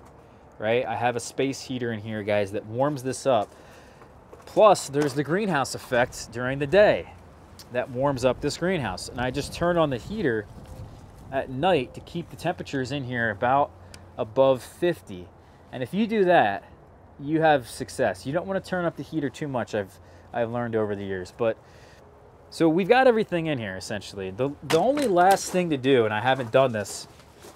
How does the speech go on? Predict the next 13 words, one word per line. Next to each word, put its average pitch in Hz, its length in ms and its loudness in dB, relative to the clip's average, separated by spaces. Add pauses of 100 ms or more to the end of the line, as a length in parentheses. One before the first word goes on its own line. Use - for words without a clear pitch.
(120)
is 127 140 0
actually 156 300 2
get 143 180 2
myself 127 420 -2
the - 80 -14
mulch 113 640 -2
on 110 120 -12
top 113 280 0
of 110 80 -10
some 110 180 -10
of 104 80 -8
these 101 160 -10
pots. - 540 -6